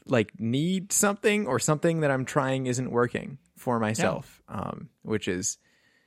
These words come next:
Speaker 1: I've definitely been noticing myself doing that, uh, over the last couple of weeks. And so I'm going to celebrate for a small moment.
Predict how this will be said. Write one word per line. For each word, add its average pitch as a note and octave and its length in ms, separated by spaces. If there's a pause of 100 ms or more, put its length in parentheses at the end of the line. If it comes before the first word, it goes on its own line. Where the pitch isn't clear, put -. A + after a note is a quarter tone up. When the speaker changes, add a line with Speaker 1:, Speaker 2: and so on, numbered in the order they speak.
(1300)
Speaker 1:
I've B2 180
definitely C#3 340
been A#2 220
noticing B2+ 420
myself G#2+ 420
doing G2+ 260
that, - 260 (100)
uh, - 220
over G#2+ 200
the F#2+ 80
last F#2 240
couple - 240
of F2+ 60
weeks. - 440
And G2 160
so - 360 (920)
I'm A2 180
going G#2 200
to - 60
celebrate A#2+ 580 (100)
for B2 220
a A#2 60
small A#2+ 280
moment. B2 380